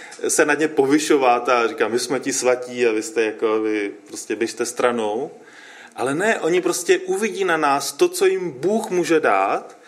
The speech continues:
a řekne, "A my to chceme taky." My to chceme taky. To je, to je něco zvláštního. Já si vzpomínám, když jsem poprvé přišel v Liberci v C B čku na mládež, tak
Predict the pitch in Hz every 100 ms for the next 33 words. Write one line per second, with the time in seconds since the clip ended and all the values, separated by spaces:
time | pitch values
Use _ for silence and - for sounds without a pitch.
0 | - - - - - _ - 117 147 151
1 | 156 151 131 135 180 - 175 165 202 220
2 | 202 - - - - _ _ _ _ _
3 | _ 117 123 - - 151 151 - - -
4 | - _ _ _ _ _ - - _ _
5 | _ _ - - - - - 139 165 196
6 | 190 185 202 202 196 170 185 - 226 180
7 | 190 185 208 226 208 175 160 165 165 165
8 | 180 180 180 - 175 160 - - - -
9 | - - 104 120 139 160 165 170 160 147
10 | - - - 143 139 151 - 165 151 170
11 | 175 147 - 101 156 - - - _ _
12 | _ _ _ - - _ 120 120 - -